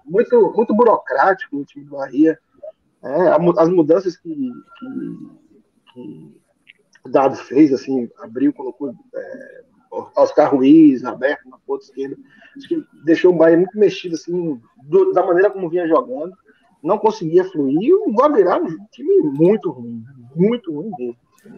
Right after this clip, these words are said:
Não, não tinha por que ter esse, é, essa performance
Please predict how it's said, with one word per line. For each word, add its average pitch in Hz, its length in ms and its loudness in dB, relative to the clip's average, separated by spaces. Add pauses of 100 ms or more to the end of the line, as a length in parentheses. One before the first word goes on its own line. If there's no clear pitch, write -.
(1040)
Não, 156 500 4 (400)
não 254 160 -6
tinha 330 240 4
por 370 240 0
que 190 220 6
ter 180 220 6
esse, 160 180 2 (120)
é, 131 640 -2
essa - 160 -2
performance - 480 -10